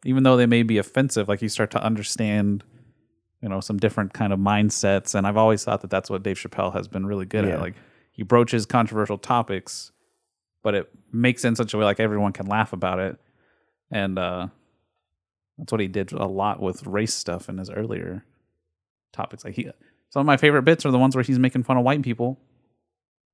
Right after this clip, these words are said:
Speaker 1: I love the, the interracial wife swap.
Speaker 2: Oh, yeah.
Speaker 1: <laughs> "I smell your lightsaber."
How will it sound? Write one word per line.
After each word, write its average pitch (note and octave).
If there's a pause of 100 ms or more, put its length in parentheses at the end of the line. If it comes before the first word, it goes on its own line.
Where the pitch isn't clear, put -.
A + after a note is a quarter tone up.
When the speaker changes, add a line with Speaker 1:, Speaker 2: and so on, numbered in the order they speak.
(920)
Speaker 1:
I G2+
love A2+
the, G2
the A#2
interracial A#2
wife G#2+
swap. - (200)
Speaker 2:
Oh, G2
yeah. F#2+ (120)
Speaker 1:
<laughs> -
"I -
smell C3+
your F#2
lightsaber." G#2+